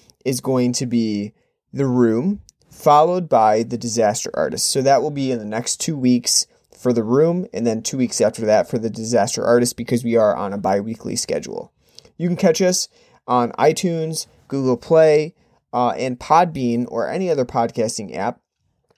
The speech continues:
We're also on Facebook at facebook dot com slash blood and black rum podcast.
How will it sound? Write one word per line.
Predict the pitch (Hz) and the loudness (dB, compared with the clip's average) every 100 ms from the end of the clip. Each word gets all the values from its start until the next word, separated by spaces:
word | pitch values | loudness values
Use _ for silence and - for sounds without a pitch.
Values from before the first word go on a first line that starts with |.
| _ _ _ | _ _ _
We're | 147 135 | 2 6
also | 135 170 185 180 | 6 4 2 0
on | - 131 123 117 | 0 -2 -2 -2
Facebook | 123 131 - 170 - | -4 -6 -2 -2 -2
at | 73 | -2
facebook | 127 123 120 | -4 -4 -6
dot | - 101 | -6 -8
com | - 131 139 | -6 -6 -4
slash | 110 117 | -4 -6
blood | - 110 | -2 -2
and | 101 | 2
black | 90 95 | 0 2
rum | 127 151 | 0 0
podcast. | 143 139 156 139 156 | -2 0 2 2 0